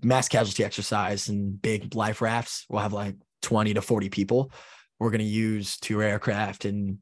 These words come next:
see how long it takes to recover all of the aircraft, all the survivors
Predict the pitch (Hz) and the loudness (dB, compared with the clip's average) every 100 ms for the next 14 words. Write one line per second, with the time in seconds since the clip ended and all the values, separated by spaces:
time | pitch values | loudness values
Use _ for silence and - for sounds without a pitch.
0 | _ - - 120 113 107 107 107 98 - | _ -6 -2 0 0 0 0 -2 -4 -2
1 | 104 92 - 87 - 107 104 110 110 - | -4 -4 -6 -6 -2 0 2 2 0 -4
2 | - 110 107 104 113 - 110 101 110 117 | -2 0 0 0 0 0 -2 0 2 2
3 | 113 117 110 - 120 113 117 - | 2 0 -2 -2 -2 0 -4 -8